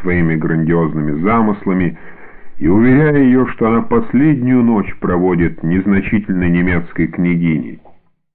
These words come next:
Отныне она займёт подобающее место среди европейских монархинь, и вскоре, надо полагать, её будут именовать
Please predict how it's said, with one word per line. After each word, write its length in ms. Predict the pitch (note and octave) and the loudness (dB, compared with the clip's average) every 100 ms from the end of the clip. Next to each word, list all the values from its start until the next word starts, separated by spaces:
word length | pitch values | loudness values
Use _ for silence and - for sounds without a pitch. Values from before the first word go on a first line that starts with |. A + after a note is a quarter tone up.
| - - - | -20 -12 -6
Отныне 480 | G2+ G#2 D#3 D3+ C3+ | -4 0 2 4 2
она 180 | C3 A#2+ | 2 0
займёт 500 | A#2 A2 A2+ A#2+ - | 2 2 2 0 -2
подобающее 880 | A2 G#2 G2 G#2 G2+ F#2 - F2 | 0 2 2 2 0 -2 -2 -2
место 560 | D#2+ F2 F2 - D#2 C2 - - _ - | 0 -2 -4 -6 -8 -8 -12 -20 _ -10
среди 260 | E2+ D#2+ E2+ | -4 0 0
европейских 800 | E2 D#2+ D#2 E2+ E2+ - - - | 0 0 0 0 -2 -4 -12 -8
монархинь, 720 | D2+ D#2 D#2+ D#2 - - A#1 - - - - _ _ _ _ | -4 -2 -2 -4 -6 -10 -10 -12 -18 -20 -20 _ _ _ _
и 160 | - A#1 | -6 -6
вскоре, 420 | A1+ - G2+ G2 | -6 -2 0 2
надо 240 | F#2 G2 G2 | 2 0 0
полагать, 640 | G2 F2 D#2+ F2+ F#2+ F2 - - - - _ | -2 -2 0 0 -2 -4 -16 -20 -20 -20 _
её 320 | - E2 F2 F2+ | -6 0 2 2
будут 380 | F2+ F2 E2+ | 0 0 0
именовать 520 | E2+ E2 D#2 D#2+ F2+ | -2 -2 -2 -2 -2